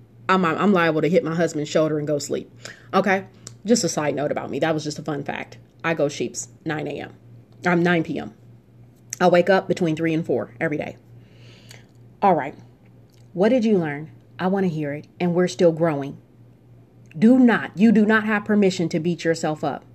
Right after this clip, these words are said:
You do not. You have permission to challenge yourself. And even in your challenge, while you're challenging yourself and creating goals for yourself,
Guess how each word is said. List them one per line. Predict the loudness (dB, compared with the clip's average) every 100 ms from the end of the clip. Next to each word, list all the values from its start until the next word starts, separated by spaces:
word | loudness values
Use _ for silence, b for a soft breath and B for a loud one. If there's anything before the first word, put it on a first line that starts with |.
| -8
You | 0 2
do | 2 0
not. | -2 -6 -18 -20 -20 _ -20 b b b b b
You | 2
have | 4 2
permission | 2 4 4 2
to | 0
challenge | -4 0 2 2 -2 -6
yourself. | -8 -10 -10 -14 -20 _ b b b -2
And | 2
even | 4 6 6
in | 6
your | 4
challenge, | 0 0 0 0 -4 -8 B B
while | 0 2
you're | 4 2
challenging | 2 0 4 2 4 4
yourself | 2 2 -2 0
and | -2
creating | 0 -2 2 2 2
goals | 4 2 2
for | -2
yourself, | -2 0 0 0 0